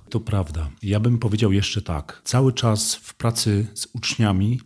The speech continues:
staram się pamiętać, że sam jestem uczniem Pana Jezusa. To jest klucz do tego, żeby budować dobrą relację z uczniem, bo pojawia się wtedy takie ciepło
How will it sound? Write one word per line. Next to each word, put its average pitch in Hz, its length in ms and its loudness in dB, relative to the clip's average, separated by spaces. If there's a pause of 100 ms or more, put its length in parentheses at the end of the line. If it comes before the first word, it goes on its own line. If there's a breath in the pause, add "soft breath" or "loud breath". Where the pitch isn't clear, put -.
(180)
staram 104 280 0
się - 100 2
pamiętać, 110 500 4
że 92 140 2
sam 120 260 2
jestem 113 420 0
uczniem 113 380 -4
Pana 98 180 -2
Jezusa. 117 580 -4 (180)
To 120 140 0
jest 147 240 -2
klucz 170 560 2
do 107 120 0
tego, 143 300 -2
żeby 117 240 0
budować 117 1000 0 (120)
dobrą 117 480 4
relację 110 420 4
z - 80 -2
uczniem, 113 640 2
bo 110 540 4 (280 loud breath)
pojawia 135 300 8
się 131 120 0
wtedy 127 220 -2
takie 117 240 -2
ciepło 127 600 0